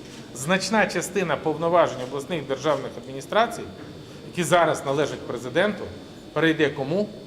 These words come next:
Територіальним громадам. Разом з відповідальністю. Частина цих кроків вже зроблена, бо по бюджетному кодексу частина коштів, частина місцевих доходів закріплена за територіальними громадами.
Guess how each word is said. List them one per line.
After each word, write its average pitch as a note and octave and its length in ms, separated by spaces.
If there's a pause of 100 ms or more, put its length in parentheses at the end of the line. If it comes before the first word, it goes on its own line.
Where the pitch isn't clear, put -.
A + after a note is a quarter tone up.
Територіальним C#3+ 720
громадам. G#2+ 380 (720)
Разом F3 600 (260)
з B2 120
відповідальністю. D#3 760 (400)
Частина A#3 560
цих - 260
кроків C#3+ 360
вже E3+ 160
зроблена, B2+ 580
бо C#3 180
по D#3+ 160
бюджетному E3 540
кодексу G3+ 480 (280)
частина F3+ 400
коштів, G#3+ 480 (580)
частина F#3+ 500
місцевих E3+ 540
доходів E3+ 440
закріплена E3+ 720
за E3 180
територіальними D3+ 680
громадами. C3 400